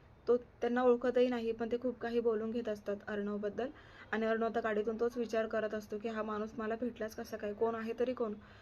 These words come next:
स्वतःला फार शहाणा समजतो. मग आता ईश्वरीच्या घरी तो पोहोचलेला असतो आणि आता तो घरात आल्याबरोबर सुप्रिया ह्या हॉलमध्येच असतात. त्या आता रा-, अर्णवला पाहून एकदम आता उभ्या राहतात आणि म्हणतात की, "अर्णव सर, तू इथे?"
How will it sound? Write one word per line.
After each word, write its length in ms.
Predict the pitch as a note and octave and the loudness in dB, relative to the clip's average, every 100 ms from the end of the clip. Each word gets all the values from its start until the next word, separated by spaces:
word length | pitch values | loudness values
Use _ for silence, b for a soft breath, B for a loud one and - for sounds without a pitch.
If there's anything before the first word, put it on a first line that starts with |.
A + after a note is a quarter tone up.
| B | B
स्वतःला 300 | - A3 A3 | 0 2 2
फार 180 | A#3 A#3 A#3+ | 2 0 -2
शहाणा 320 | A#3+ G#3+ A3 | -4 -4 -4
समजतो. 500 | A3 G#3 G3+ - G#3 B B B - | -4 -4 -6 -8 -12 B B B -2
मग 100 | A3 | 0
आता 140 | A3+ | 4
ईश्वरीच्या 480 | A#3 A3+ A3 A3+ A#3 | 2 2 0 0 -2
घरी 180 | A#3+ A3+ | 0 0
तो 80 | A#3 | 0
पोहोचलेला 540 | A3+ A#3+ A3+ A#3 A#3 | 0 -2 -2 0 2
असतो 380 | A#3 G#3 - B3+ B B B B B | 2 0 -2 -4 B B B B B
आणि 180 | - G#3+ | -2 0
आता 240 | A3+ A#3 A#3+ | 0 0 0
तो 120 | A#3 A#3 | 0 0
घरात 280 | A#3+ A3+ A3+ | 2 0 0
आल्याबरोबर 520 | G#3+ A3 A3+ A#3 A3+ A3 | -2 -2 0 0 -2 -2
सुप्रिया 440 | A#3+ A3 A3+ G#3+ A#3 - - | -2 0 0 0 -4 -12 -6
ह्या 160 | A#3 A3 B B B B - | -4 -6 B B B B 4
हॉलमध्येच 460 | A#3 A#3+ B3 B3+ | 6 6 2 2
असतात. 280 | A3+ - G3+ G#3 B B - | -2 -4 -6 -6 B B -2
त्या 80 | |
आता 180 | G#3+ A3 | 0 0
रा-, 220 | A3 - | -2 -4
अर्णवला 380 | - G#3+ A3 A3 | -6 -4 -2 0
पाहून 220 | A3+ A#3 | -2 -2
एकदम 280 | A3 G#3+ A3+ | -4 -2 -2
आता 140 | A3 A3+ | -2 0
उभ्या 280 | A3+ A3+ | 0 0
राहतात 240 | A#3 A#3 A3+ | -2 -4 -4
आणि 100 | G#3+ | -4
म्हणतात 240 | A#3 G#3+ G#3+ | -4 -4 -2
की, 60 | B3 | 0
"अर्णव 280 | A3+ G#3+ C4+ | 0 0 -2
सर, 200 | C4+ A#3 - B B B - | -2 -2 -4 B B B -4
तू 60 | C4+ | 0
इथे?" 280 | B3+ A#3+ | 2 0